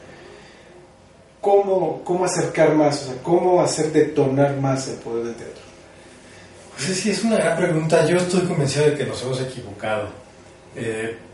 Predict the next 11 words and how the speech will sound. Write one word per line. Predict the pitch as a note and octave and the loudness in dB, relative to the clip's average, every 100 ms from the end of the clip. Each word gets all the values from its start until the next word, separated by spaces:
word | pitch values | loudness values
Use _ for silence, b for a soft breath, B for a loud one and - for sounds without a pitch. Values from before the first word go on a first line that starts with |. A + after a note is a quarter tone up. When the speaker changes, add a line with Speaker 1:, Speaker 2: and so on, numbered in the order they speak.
| - - - - - | -20 -20 -20 -20 -12
Speaker 2:
porque | C3+ A2+ D3 | -10 -6 -4
hemos | D3+ D3+ | -2 -2
querido, | - C#3 D3 E3+ E3+ | -2 -4 0 0 0
digo, | D3 C#3 | 0 -2
el | B2 | -2
teatro, | E3 D#3+ E3+ D#3 - - | -4 -2 -4 -6 -10 -12
pues | A#2 - | -10 -8
sí | C#3 | -2
es | C3 B2+ | -2 -2
entretenimiento, | A2+ G#2+ A2+ B2+ D3 - G2 | -6 -8 -8 -4 -4 -4 -8
¿no? | A#2+ - B | -10 -10 B